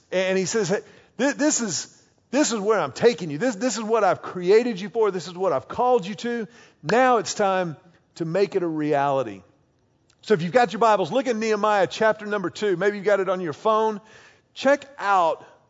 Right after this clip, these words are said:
our man Nehemiah and, and this, this diligence in the details. Because how many times have you heard it said before, "Man, the devil's in the details"?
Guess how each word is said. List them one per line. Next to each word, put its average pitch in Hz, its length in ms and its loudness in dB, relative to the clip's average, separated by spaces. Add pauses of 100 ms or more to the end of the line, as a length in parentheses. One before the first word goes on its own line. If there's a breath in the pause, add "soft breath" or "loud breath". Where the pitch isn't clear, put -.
(260)
our 160 140 -2
man 190 520 -4
Nehemiah 175 840 -2
and, 180 180 -2
and 196 180 -4
this, - 400 0 (300 soft breath)
this 170 200 0
diligence 127 1120 -2 (140)
in 202 160 -2
the 180 80 2
details. 160 640 -2
Because 185 300 -4 (400 loud breath)
how 302 120 0
many 349 140 2
times 262 280 2
have 196 100 -6
you 196 100 0
heard 202 140 4
it 175 80 0
said 190 240 2
before, 165 400 0 (340 loud breath)
"Man, 165 180 0
the 143 60 -6
devil's 226 440 4
in 240 100 6
the 226 80 0
details"? 160 800 2